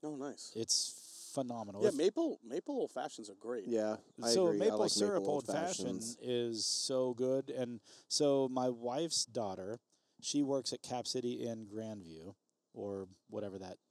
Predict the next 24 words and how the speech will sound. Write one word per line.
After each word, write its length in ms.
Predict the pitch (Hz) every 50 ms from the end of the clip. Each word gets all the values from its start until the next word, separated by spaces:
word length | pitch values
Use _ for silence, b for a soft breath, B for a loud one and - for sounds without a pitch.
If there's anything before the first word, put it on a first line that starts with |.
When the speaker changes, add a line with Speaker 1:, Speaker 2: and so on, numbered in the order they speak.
| _ _ _ _ _ -
Speaker 2:
you 80 | - 185
Speaker 1:
Yeah. 60 | 123
Speaker 2:
know, 120 | 98 101 110 117
Olentangy 480 | 123 117 110 101 110 110 101 98 104
River 200 | 104 95 95 98
Road. 180 | 98 113 123 127
Speaker 1:
Mm-hmm. 600 | 131 123 - - - - - - _ _ - 120
Speaker 2:
Um, 320 | 120 113 113 110 113 - -
and 240 | - 131 127 123 117
they 120 | 135 160 190
make 200 | 185 156 - -
old 160 | 131 120 -
fashions 400 | - 120 107 104 104 120 107 104
there. 140 | 113 113 113
She 120 | - 160
made 280 | 170 156 170 180 170 -
some 200 | - 127 120 113
here 200 | 113 120 113 107
for 180 | - - 113
Bryland's, 580 | 104 104 117 113 113 113 110 110 110 104 101 107
uh, 180 | 107 104 104
graduation 580 | 98 98 104 101 98 95 104 107 101 - 98 92
party, 340 | - 98 90 82 80 85 92 95 101 -
or 160 | 110 110 117